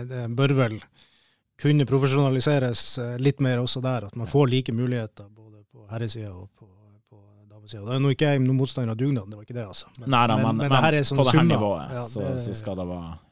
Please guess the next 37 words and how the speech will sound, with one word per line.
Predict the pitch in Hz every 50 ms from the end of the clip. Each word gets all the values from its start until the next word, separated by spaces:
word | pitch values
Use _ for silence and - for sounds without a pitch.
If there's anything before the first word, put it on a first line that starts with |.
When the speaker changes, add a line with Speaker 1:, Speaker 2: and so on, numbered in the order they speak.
| - 101
Speaker 2:
eh, | 92 87 87 85 85 87 - - 110 110
unødvendig, | 110 107 98 104 101 98 98 90 76 87
og | 92
det | 101 95 95
er | 92 -
som | 95
du | 90 -
sier, | - 98 85
det | 80 82 85
er | - -
summene | 104 98 98 101 98 87 82 82
der, | 80 82
da | 90 92 -
skal | - 104 95 92
du, | 90 87 - - - _ -
du | 113
skal | - 135 117 101
pante | - 156 139 -
noen | 95 92 85 92
flasker | 92 90 - - 98 98 - -
før | 101 90 87
du, | 85 87 - - -
<laughs> | - - - -
før, | 147 - - - 214 - - - - 190
før | - 147 - 190 -
du | 151
kommer | - - - 147 147 113 - - 127 117
av | 135 -
gårde | 131 127 123 120 117 107
der. | 107 107 98 92 - - - - - -
Men | - 147 160 -
jeg, | 175 180 170 -
jeg | 165 151 - -
synes | 104 - - 95
det | 92
er | 95 92 98
litt, | 92 - _ _ _ - -